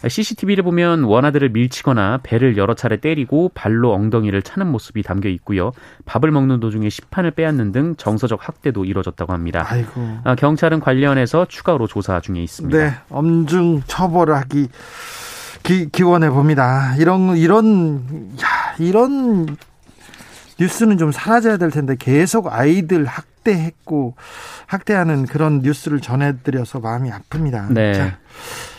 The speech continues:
Speaker 2: 음, 조카를 물고문한 이모, 이모부부도 있어요.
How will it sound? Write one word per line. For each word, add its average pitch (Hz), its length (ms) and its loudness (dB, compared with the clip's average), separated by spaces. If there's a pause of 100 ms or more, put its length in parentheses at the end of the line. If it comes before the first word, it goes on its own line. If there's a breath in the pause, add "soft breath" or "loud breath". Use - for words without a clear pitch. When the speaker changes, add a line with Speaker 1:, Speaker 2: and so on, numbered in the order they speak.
(280 loud breath)
Speaker 2:
음, 139 200 0 (960 loud breath)
조카를 185 500 0
물고문한 165 800 2
이모, 175 400 0
이모부부도 165 640 2
있어요. 127 460 -8